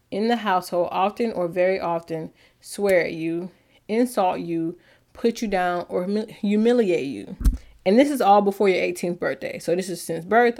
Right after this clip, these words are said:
all the way to eighteen. Has this ever happened, even if it happened once? Um, question number two,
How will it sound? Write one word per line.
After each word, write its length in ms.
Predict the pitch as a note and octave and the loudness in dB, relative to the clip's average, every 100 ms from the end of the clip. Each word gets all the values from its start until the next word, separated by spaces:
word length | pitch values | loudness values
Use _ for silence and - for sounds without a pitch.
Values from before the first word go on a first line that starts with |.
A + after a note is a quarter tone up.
| - | 0
all 140 | F#3 | 2
the 40 | G3 | 2
way 180 | G3 | 2
to 220 | F#3+ - F#3 | 0 -2 -4
eighteen. 420 | F3 - D#3 D#3 | -4 -6 -10 -8
Has 160 | E3+ D#3+ | -8 -8
this 200 | E3+ - _ | -10 -14 _
ever 260 | A3+ A3+ G3 | 0 2 2
happened, 360 | F#3 - - - | -2 -4 -6 -4
even 220 | G#3 A#3 | -2 0
if 80 | A3 | 0
it 80 | G#3+ | 0
happened 360 | F#3+ F3 F3 | 0 -2 -4
once? 460 | E3+ - - - - _ - - _ _ - | -4 -6 -12 -20 -20 _ -20 -20 _ _ -6
Um, 640 | F3+ E3+ E3+ E3 F3 F3 _ _ _ _ - | -2 -2 -2 -4 -6 -10 _ _ _ _ -4
question 260 | A#3 A3+ A#3 | 0 4 4
number 160 | G#3 | 4
two, 460 | G#3 C#4 C4+ C4 | 2 2 2 2